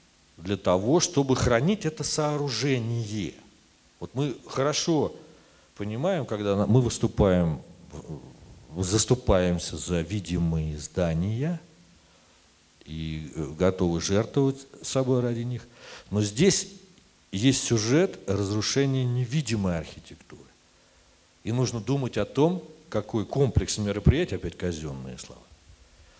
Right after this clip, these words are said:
нужен для ее сохранения. Это вопрос. Я, кстати,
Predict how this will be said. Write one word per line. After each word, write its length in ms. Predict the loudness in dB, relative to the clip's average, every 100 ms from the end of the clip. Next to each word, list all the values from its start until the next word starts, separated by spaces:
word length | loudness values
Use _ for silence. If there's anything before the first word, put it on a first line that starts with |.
| _
нужен 360 | 0 2 4 4
для 200 | 6 8
ее 160 | 8 4
сохранения. 760 | 0 -2 0 -2 -4 -8 -16 -20 -20 -20 -20 -20 _ _ _ _ _ _ _ _ _ _ -20 _ _ -8
Это 200 | -2 0
вопрос. 560 | 0 0 0 -4 -10
Я, 220 | -6 -4 -4
кстати, 400 | -6 -8 -8